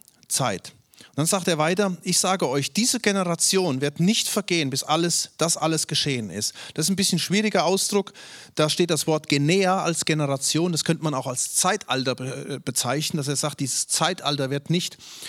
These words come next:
aufhören, bevor das nicht passiert ist. Manche Leute sagen auch, hier handelt es sich um die Juden. Auch hier wieder ein Indiz, ein Beweis dafür. Diese Volksgruppe, die durch die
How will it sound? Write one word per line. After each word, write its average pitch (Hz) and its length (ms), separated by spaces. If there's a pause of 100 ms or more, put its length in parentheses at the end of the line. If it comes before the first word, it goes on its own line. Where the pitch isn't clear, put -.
(180)
aufhören, 156 380
bevor 147 320
das 151 160
nicht 135 180
passiert 139 380
ist. 104 160
Manche 143 280
Leute 139 260
sagen 131 340
auch, 123 220
hier 123 180
handelt 123 220
es - 60
sich 120 120
um 127 80
die 120 140
Juden. 151 400 (300)
Auch 120 160
hier 185 180
wieder 151 280
ein 127 140
Indiz, 135 480
ein 123 200
Beweis 139 420
dafür. 135 420 (1200)
Diese 135 400 (160)
Volksgruppe, 165 760 (520)
die 143 120
durch 139 180
die 135 240